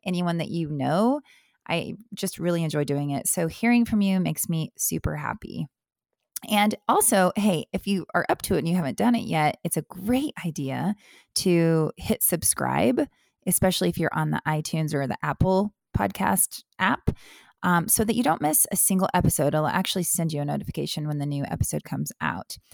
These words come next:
And another little bit of news before we jump into today's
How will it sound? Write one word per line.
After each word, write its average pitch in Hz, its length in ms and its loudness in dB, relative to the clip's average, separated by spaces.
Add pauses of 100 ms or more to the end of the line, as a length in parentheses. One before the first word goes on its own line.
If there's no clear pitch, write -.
(320)
And 240 120 4 (120)
another 269 400 4
little 214 180 4
bit 175 160 6
of 170 80 4
news 165 340 2
before 175 300 2
we 156 80 2
jump 156 240 0
into 160 240 -4
today's 156 400 0